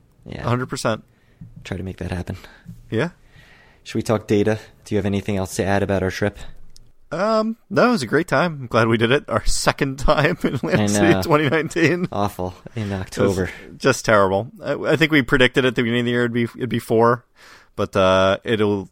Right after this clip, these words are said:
Speaker 2: looks like it's gonna be very lucky if it's three now. So probably one of our most disappointing performances of all time.
Speaker 1: Yeah.
Speaker 2: Like, I think that's fair.
Speaker 1: So, the data.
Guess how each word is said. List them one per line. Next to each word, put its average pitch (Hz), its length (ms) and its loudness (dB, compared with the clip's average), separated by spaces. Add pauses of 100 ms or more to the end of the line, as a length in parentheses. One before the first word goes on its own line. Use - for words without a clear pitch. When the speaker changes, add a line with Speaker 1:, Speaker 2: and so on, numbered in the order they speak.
(120)
Speaker 2:
looks 110 220 0
like 107 220 2 (100)
it's - 280 -6
gonna 107 240 -2
be 101 100 0
very 98 300 2
lucky 98 460 0
if 98 100 -4
it's - 160 -12
three 104 240 -4
now. 98 320 0
So 87 380 -4 (1120)
probably 135 420 4
one 110 120 4
of 107 100 0
our 104 80 6
most 95 240 0
disappointing 92 400 -2
performances 90 880 -4
of 104 140 -12
all 101 120 -6
time. 135 260 -10 (340)
Speaker 1:
Yeah. - 180 -10 (220)
Speaker 2:
Like, 123 160 -2
I 120 180 2
think 110 140 -2
that's - 160 -8
fair. - 200 -12 (640)
Speaker 1:
So, 110 380 4 (760)
the 113 80 -2
data. 98 480 0